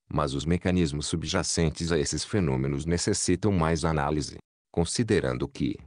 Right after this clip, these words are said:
para os propósitos da maioria dos grupos, é impossível, na cidade, atrair individualmente o grande número de indivíduos isolados e diferenciados, e, considerando que,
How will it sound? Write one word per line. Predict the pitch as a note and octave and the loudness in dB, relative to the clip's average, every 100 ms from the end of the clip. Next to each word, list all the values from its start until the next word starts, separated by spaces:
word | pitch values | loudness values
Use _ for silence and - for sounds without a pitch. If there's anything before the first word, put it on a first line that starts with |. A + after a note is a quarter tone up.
| - _ | -20 _
para | F#2 F#2 | 2 2
os | - | 0
propósitos | G#2 G2 D2+ D2+ D2 F2 D2+ | -2 0 0 0 -2 -6 -2
da | F2 | 0
maioria | F2+ G#2 E2+ E2 E2+ | 2 2 2 2 0
dos | F2 | -2
grupos, | F2 F2 E2+ B1 - - - _ | -2 -2 -2 -4 -8 -12 -18 _
é | A2 | 0
impossível, | A2+ A#2+ G#2 - D#2+ - G1+ - _ - | 2 2 0 0 -2 -2 -6 -8 _ -4
na | E2 | -2
cidade, | - G2+ D#2+ A#1+ - - - _ | -2 0 0 0 -4 -14 -16 _
atrair | F2+ F#2+ F2+ D#2 E2 | -4 0 2 4 2
individualmente | D2 D#2+ C3+ F2 F#2 E2 D#2+ D#2 F#2 | 0 0 0 2 0 2 0 0 -2
o | |
grande | D#2+ G2+ G#2 G#2+ | 0 2 2 4
número | F2+ E2+ C#2+ | 4 4 2
de | C#2 | 0
indivíduos | E2 D2+ D2 E2 D2+ D2+ | 0 0 0 0 0 -2
isolados | F#2+ G#2+ D#2+ D2 D2+ F#2+ | 0 2 2 0 -2 -4
e | |
diferenciados, | G2 - F#2+ F2+ - F2+ A1 G1+ - - _ _ | -4 0 0 0 0 -2 -2 -6 -16 -20 _ _
e, | F2 C2+ - _ | -2 0 -6 _
considerando | - E2+ - A#2 G#2 C#2 B1+ C#2 | -2 -2 0 2 2 2 0 -4
que, | - C2+ | -2 -4